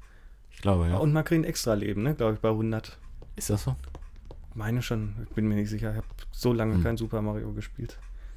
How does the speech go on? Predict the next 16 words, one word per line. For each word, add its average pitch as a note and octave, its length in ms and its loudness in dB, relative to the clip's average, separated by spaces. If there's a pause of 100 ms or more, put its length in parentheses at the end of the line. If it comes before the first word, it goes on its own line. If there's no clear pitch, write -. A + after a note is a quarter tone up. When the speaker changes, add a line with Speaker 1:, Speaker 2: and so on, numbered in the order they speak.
(200)
Speaker 1:
Auf G2 140 0
jeden C3 120 10
Fall C3 140 8
war's A#2 160 8
bei A2 100 4
mir G#2+ 120 4
in G#2+ 80 0
dem, G#2 260 6
also G#2 220 6
bei F#2+ 280 4
What G2 240 2
Never G2+ 240 6
Was, - 340 2
äh, F#2 380 4
so, G2+ 380 2
dass G#2 520 0